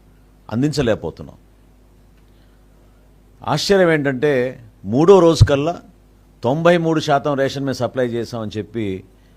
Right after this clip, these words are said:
రిపోర్ట్లు పంపిస్తారు. అది సాధ్యం కాని పని.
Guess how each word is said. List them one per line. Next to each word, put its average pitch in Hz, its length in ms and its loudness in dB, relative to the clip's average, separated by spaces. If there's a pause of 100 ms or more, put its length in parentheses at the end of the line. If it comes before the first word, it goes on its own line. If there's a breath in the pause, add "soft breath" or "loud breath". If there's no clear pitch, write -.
(160)
రిపోర్ట్లు 110 360 -6
పంపిస్తారు. 82 500 -12 (1800)
అది 92 80 -16
సాధ్యం 120 340 -4
కాని 120 200 -2
పని. 101 260 -8